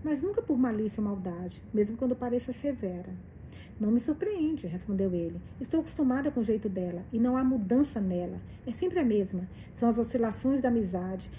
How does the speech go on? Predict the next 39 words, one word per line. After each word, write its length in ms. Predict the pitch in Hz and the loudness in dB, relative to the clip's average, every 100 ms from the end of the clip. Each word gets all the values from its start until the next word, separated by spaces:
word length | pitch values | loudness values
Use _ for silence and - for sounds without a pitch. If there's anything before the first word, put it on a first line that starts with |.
| - | -6
as 140 | 240 220 | -2 2
variações 580 | 233 240 226 - 269 | 4 4 4 2 2
de 80 | 269 | 4
uma 140 | 240 214 | 4 4
boa 160 | 214 | 2
opinião 360 | 208 202 208 220 | 2 2 2 0
que 140 | - | -2
confesso 480 | - 330 - 302 330 | -2 -2 0 0 0
que 80 | 254 | 2
me 80 | 233 | 2
espantam 480 | 226 233 254 277 | 2 0 2 4
e 40 | 294 | 4
me 120 | 285 | 6
machucam. 640 | 294 311 - 262 233 196 196 - - - - | 4 0 -2 -2 -2 -4 -6 -8 -14 -10 0
Ainda 180 | 285 269 | 2 2
assim, 320 | - 339 359 - | 0 -6 -6 -4
por 140 | 370 349 | -2 2
que 140 | 392 | 4
deveriam? 540 | 294 233 208 269 339 311 - - - | 4 4 4 2 0 -2 -10 -14 -10
Afinal, 380 | 214 196 233 240 | -6 0 2 4
a 20 | |
mente 240 | 240 240 233 | 4 4 2
humana 260 | 220 240 | 2 2
é 20 | |
tão 180 | 233 262 | 0 -2
sujeita 460 | 262 254 214 214 202 | 0 0 0 0 0
a 40 | |
erros, 400 | 196 226 208 202 - - - | 0 -2 -4 -8 -10 -10 2
tão 140 | 294 | 2
propensa 520 | 302 285 247 240 240 | 4 0 0 0 2
a 20 | 226 | 0
interpretações 720 | 220 208 208 202 - 220 202 | -2 -4 -4 -4 -4 -2 0
errôneas, 540 | 202 202 208 208 208 - - - | -2 0 0 0 -2 -6 -16 0
tão 100 | 339 | 2
inclinada 480 | 370 320 254 233 233 | 4 4 4 4 4
a 20 | |
mudanças 500 | 226 220 214 247 233 | 2 2 2 2 0
e 60 | 208 | 0
variações, 760 | 202 196 196 - 240 254 - | 0 0 -2 -2 0 0 -2